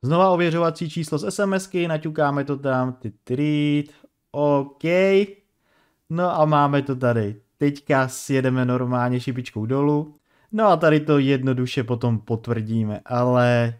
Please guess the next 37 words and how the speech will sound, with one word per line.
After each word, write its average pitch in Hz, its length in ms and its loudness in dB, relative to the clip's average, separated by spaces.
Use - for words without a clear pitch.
já 131 240 0
to 123 160 -4
kupovat 110 460 -6
nebudu. 98 460 -6
Osm 160 380 -4
tisíc 151 320 -6
za 131 100 0
plišáka 123 580 -2
je 113 160 0
strašně, 107 600 -8
ale 95 200 -8
strašně 95 640 -10
moc. 80 340 -14
Takže 139 560 4
kdo 123 180 -2
jste 151 160 -4
si 147 100 -8
to 135 120 -4
koupil, 143 500 0
blahopřeju 131 600 -2
vám, 127 200 0
když 123 140 -8
na 117 80 -10
to 117 140 -6
máte, 123 440 -2
měli 117 220 -2
jste 113 140 -8
to 113 80 -8
třeba 117 280 -2
jako 113 260 -2
vánoční 113 500 -2
dárek 131 480 0
od 123 160 -4
rodičů 120 460 -6
a 113 40 -8
tak 113 180 -4
dále, 113 360 -2